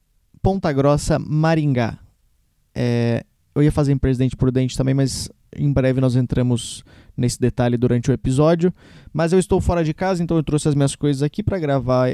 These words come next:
este podcast. Antes de mais nada, eu gostaria de agradecer as pessoas que vêm escutando o podcast. Muito obrigado.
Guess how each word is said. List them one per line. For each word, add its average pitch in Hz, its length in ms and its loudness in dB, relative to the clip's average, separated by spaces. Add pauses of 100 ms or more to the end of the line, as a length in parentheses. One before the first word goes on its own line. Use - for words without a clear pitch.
este 123 720 -6 (800)
podcast. - 960 -8 (680)
Antes 165 240 -4
de 147 80 0
mais 143 220 2
nada, 139 200 2
eu 139 40 2
gostaria 135 360 0
de 131 120 0
agradecer 131 560 -2
as 165 100 0
pessoas 139 400 -2
que - 140 -10
vêm 131 160 -2
escutando 135 560 -2
o 127 40 0
podcast. 123 560 -2
Muito 143 180 -2
obrigado. 147 680 0